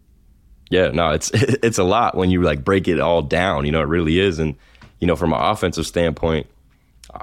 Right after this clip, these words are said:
you know, I hit on it earlier, but moving the ball more, taking one less dribble, you know, getting out in transition, like,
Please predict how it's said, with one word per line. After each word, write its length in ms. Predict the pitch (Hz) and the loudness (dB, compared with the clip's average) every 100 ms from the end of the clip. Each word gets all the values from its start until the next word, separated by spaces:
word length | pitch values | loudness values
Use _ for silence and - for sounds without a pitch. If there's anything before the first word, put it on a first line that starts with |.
| - | -8
you 120 | 76 | -4
know, 100 | 73 | -2
I 100 | 73 | -2
hit 180 | 80 78 | -2 -2
on 180 | 73 73 | -2 0
it 40 | |
earlier, 360 | 76 71 71 69 | 0 0 -2 -6
but 320 | - 69 - - _ _ - _ - - - - - | -4 -4 -6 -14 _ _ -20 _ -20 -20 -20 -20 -14
moving 240 | 80 80 | -8 -4
the 80 | 76 | -2
ball 280 | 73 76 76 | 0 0 0
more, 380 | 71 69 69 67 - - - - - - _ - | 0 0 -2 -6 -16 -20 -20 -20 -20 -20 _ -10
taking 260 | 80 73 | -8 -4
one 160 | 76 80 | -2 0
less 220 | 78 76 | 0 -2
dribble, 520 | - 80 73 71 69 - - - _ - - _ _ - | -2 -2 0 -2 -4 -10 -20 -20 _ -20 -20 _ _ -10
you 80 | |
know, 220 | 78 73 67 _ - - | -8 -8 -10 _ -20 -4
getting 220 | 101 101 | 0 2
out 120 | 95 | 2
in 60 | 90 | 0
transition, 580 | - 98 82 110 - 69 | 0 0 0 0 -2 -4
like, 180 | 69 | -6